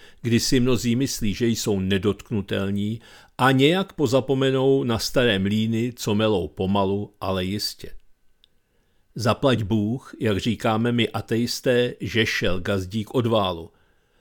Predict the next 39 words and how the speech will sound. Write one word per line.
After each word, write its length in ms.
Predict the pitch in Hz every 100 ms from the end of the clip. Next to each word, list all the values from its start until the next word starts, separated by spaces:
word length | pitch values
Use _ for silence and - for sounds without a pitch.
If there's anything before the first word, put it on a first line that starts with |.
| _ -
Ovšem 300 | 107 165 135
si 180 | 160
s 100 | -
tím 200 | - 151
zděšením 840 | 113 101 135 - 165 135 104 101 104
jsem 260 | - 127 120
si 200 | - 139
někde 300 | 139 139 143
přečetl, 520 | - 110 127 117 135
či 160 | 135 139
jsem 300 | 135 135 98
zaslechl, 640 | 98 - 104 - 107 131 - - _ 110
že 200 | 127 110
by 160 | 127
ho 180 | 98 101
měl 300 | 98 92 87
nahradit 640 | 95 92 104 101 107 -
Jiří 400 | 95 95 92 98
Drahoš. 480 | 95 120 98 82 - _ - - _ -
Pán 340 | 104 117 151
Bůh 220 | 113 101
s 120 | - 110
námi 520 | 95 98 104 117 120 _ -
a 140 | 107
zlý 280 | 101 113 117
pryč. 440 | 117 107 - - - _ _ _ _ -
Z 120 | 107
bláta 400 | 110 107 101 107
do 160 | 101 107
louže, 500 | 120 123 110 127 131
z 120 | 107
louže 320 | 104 101 92 90
pod 280 | 110 107 -
okap 500 | 113 - 120 - - -
a 60 |
nakonec 520 | 104 104 - 98 98 -
šup 420 | - - 165 117
do 180 | 120 113
žumpy. 460 | 92 82 - -